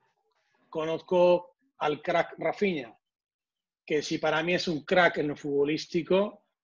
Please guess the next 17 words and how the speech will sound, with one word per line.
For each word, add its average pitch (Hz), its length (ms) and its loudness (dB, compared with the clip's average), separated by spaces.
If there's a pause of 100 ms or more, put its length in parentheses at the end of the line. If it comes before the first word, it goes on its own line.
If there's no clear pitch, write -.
(160)
que 156 140 0
las 147 180 0
lesiones 151 840 -4
no 160 240 0
le 160 100 6
han 160 160 4
dejado 151 640 2 (560)
el, 147 560 0
a, 151 300 -2
a 156 40 2
donde 175 400 4
su 160 180 0
camino 160 480 0
ya 160 220 2
estaría, 156 680 0 (300)
eh, 143 580 -6 (460)
consumado, 156 880 4